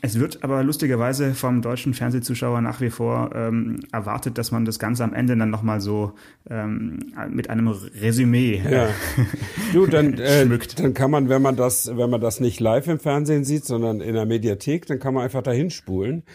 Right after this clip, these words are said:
Speaker 2: So wie man, äh, bei den, äh, Autotests in den, in der Zeitschrift, da gucke ich ja auch immer zuerst, äh,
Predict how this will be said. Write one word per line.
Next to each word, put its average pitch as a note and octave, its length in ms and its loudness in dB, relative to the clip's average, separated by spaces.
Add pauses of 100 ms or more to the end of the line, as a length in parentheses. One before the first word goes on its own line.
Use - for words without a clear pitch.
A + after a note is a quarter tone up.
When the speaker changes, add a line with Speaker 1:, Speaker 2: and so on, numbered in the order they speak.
(220)
Speaker 2:
So A#2 240 0
wie C3 100 2
man, B2+ 280 2
äh, A#2 340 0
bei A2+ 140 0
den, A2+ 320 -2
äh, G#2+ 320 -2 (320)
Autotests A#2+ 720 -4
in A2+ 140 -4
den, G2+ 300 -6
in G#2+ 160 -8
der G#2 180 -4 (140)
Zeitschrift, A#2+ 540 -6 (320)
da G#2 120 -4
gucke B2+ 200 -4
ich C3+ 100 -10
ja C#3+ 80 -4
auch C#3 120 -4
immer C3+ 220 0
zuerst, - 840 -4
äh, D3+ 400 0